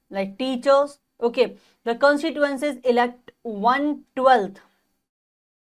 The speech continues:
each and the M L As elect one third of the council member.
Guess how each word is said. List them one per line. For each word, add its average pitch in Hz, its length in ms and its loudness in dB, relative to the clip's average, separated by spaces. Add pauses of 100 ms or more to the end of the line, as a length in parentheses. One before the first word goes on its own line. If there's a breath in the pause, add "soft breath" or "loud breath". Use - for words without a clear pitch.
(340)
each 254 280 -4
and 233 340 -4
the 247 220 0
M 220 180 -4
L 233 140 -2
As 262 200 0
elect 233 420 -2 (300 soft breath)
one 269 340 0
third 240 380 0
of 190 160 -2
the 220 120 -4
council 196 540 0 (280)
member. 202 420 -4